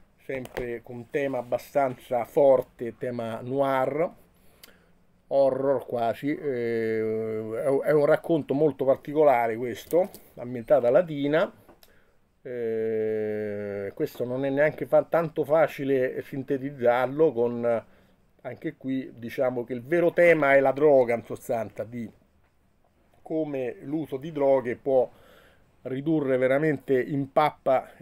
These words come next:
i cervelli e portare dei ragazzi giovani in un, un ambiente anche piuttosto problematico come la Latina,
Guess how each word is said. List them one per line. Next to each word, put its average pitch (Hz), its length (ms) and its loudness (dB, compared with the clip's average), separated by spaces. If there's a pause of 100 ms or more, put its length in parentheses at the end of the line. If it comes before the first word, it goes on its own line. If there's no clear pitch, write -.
(260)
i 147 100 -10
cervelli 131 720 -2
e 117 80 -4
portare 131 560 -2
dei 123 120 -6
ragazzi 131 540 2
giovani 123 580 -2
in 113 100 -6
un, 113 340 -6
un 120 80 -8
ambiente 123 480 -4
anche 120 240 -8
piuttosto 120 440 -6
problematico 117 720 -4
come 113 440 -4 (680)
la 120 140 -8
Latina, 127 720 -6